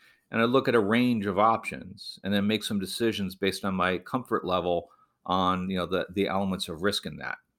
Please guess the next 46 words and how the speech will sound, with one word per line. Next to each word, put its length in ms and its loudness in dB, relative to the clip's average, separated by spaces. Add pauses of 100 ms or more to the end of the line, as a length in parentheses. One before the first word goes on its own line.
(140)
So 160 -2
that's, 300 0
that's 240 0
the 60 2
way 180 8
I'd 180 2
be 120 0
thinking 360 -4
about 300 2
that. 220 0
And 80 -6
about, 280 -2
uh, 360 -4
that's 200 -2
the 80 -8
process 840 0 (580)
I 160 4
would 200 4
use, 440 -2 (400)
uh, 140 0
to 140 -10
be 120 -4
thinking 320 -6
about 220 0
the 60 -16
future. 500 -4 (680)
But, 380 4
you 80 4
know, 120 4
it, 200 4
it 140 8
is 200 6
clear 480 4
that, 380 2 (240)
uh, 160 -6
interest 340 -2
rates, 540 -4
you 80 -10
know, 160 -8 (100)
during 300 4
the 80 2
worst 380 0
part 160 6
of 60 -2
the 40 -6
pandemic, 540 0